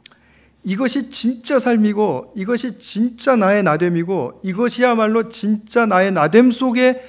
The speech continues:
하나님께서 이루시고자 하는 당신의 비전이 있구나라는 사실을 분명하게 보게 됩니다. 세상이, 우주가 다르게 보이는 것이죠.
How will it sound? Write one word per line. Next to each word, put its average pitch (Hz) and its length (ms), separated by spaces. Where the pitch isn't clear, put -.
하나님께서 220 600
이루시고자 170 680
하는 175 300
당신의 156 520
비전이 147 420
있구나라는 127 800
사실을 143 760
분명하게 269 680
보게 123 220
됩니다. 110 500
세상이, 190 640
우주가 202 520
다르게 147 260
보이는 117 340
것이죠. 107 560